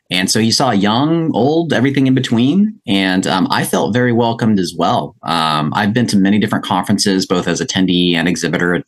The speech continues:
different places, um, in my day job. And the amount of people that came by and greeted me, um, especially these folks, and you may have felt this way, John, but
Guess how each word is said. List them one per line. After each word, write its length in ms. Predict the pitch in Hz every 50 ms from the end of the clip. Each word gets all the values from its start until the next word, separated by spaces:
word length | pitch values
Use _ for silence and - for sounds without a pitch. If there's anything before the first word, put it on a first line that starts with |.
| _ 71
different 320 | - - - - - - - -
places, 540 | - 87 87 87 - - 90 90 90 - - - - - - - - - - _
um, 120 | - 87 90
in 40 | 85
my 120 | 87 85
day 200 | 76 87 113 151
job. 340 | 165 - 92 82 78 80 71 - -
And 420 | 92 90 85 82 80 82 78 - - _ _ _ _ _ _ _ _ _ _ _ _ _ _ _ _ _ - -
the 120 | - 101
amount 240 | 101 98 110 123 135
of 40 | 131
people 220 | 143 143 139 127
that 160 | 107 95 82
came 220 | - - 120 113 104
by 180 | 101 98 98
and 120 | 92 87 90
greeted 300 | 110 147 156 147 151 143
me, 320 | 143 147 147 143 143 139 - _ _ _ _ _ _ _ _ _
um, 240 | 90 90 87 85 92
especially 360 | - - 160 190 - 254 214
these 200 | 175 156 139 -
folks, 440 | - 131 127 - - - - - _ _ _ _ _ _ _ _
and 140 | 113 110 110 117
you 80 | 131 156
may 60 | 175
have 100 | 160 135
felt 160 | 131 120 110
this 140 | 117 101 -
way, 120 | 104 95
John, 420 | 90 95 95 85 87 87 87 87 - _ _ _ _ _ _ _ _ _ _ _
but 380 | - 92 90 87 85 80 -